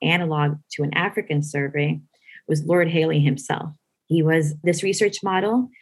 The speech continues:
much like the earlier cooperative study, would bring teams of people together. But unlike the South African model, one research person, the research director, would be responsible for the final product. And the,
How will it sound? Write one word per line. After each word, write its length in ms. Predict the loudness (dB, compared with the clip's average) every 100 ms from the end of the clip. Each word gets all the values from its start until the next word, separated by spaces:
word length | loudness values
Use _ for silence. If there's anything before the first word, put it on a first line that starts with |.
| -20 _
much 380 | 0 2 0 0
like 200 | 0 2
the 140 | -2 2
earlier 320 | 2 4 2
cooperative 460 | 0 -4 -2 -2 -4
study, 300 | -2 -2 0
would 120 | 0
bring 180 | 0 0
teams 300 | -2 -2 -2
of 80 | -4
people 280 | -4 -4
together. 520 | -6 -4 -4 -2 -2 -4 _ _ _ -20 -20 _
But 100 | 0 2
unlike 320 | 2 0 -2
the 80 | -4
South 240 | -2 -2
African 400 | -2 -2 -2 -2
model, 460 | 2 2 2 0 -2 -10 _
one 480 | -2 2 2 0 -2
research 540 | -4 -2 -2 -2 -6 _ -2
person, 460 | -2 0 0 0
the 140 | 0 0
research 400 | 2 0 -2 -2
director, 280 | -4 0 0
would 160 | 2
be 140 | 2 -2
responsible 540 | -2 -2 -2 0 -2
for 100 | -2
the 100 | -6
final 300 | -6 -4 -4
product. 500 | -4 -6 -4 -4 -6 _ _ _ _ _ -20 -16 -2
And 120 | 2
the, 120 | 2